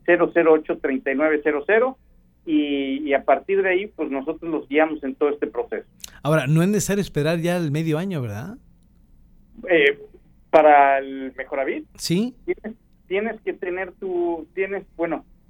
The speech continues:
Speaker 1: aquí lo que pueden hacer es entrar a mi cuenta Infonavit,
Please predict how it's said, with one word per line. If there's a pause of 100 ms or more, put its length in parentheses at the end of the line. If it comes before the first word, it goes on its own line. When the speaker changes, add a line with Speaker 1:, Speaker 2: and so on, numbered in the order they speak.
Speaker 1:
aquí
lo
que
pueden
hacer
es
entrar
a
mi
cuenta
Infonavit,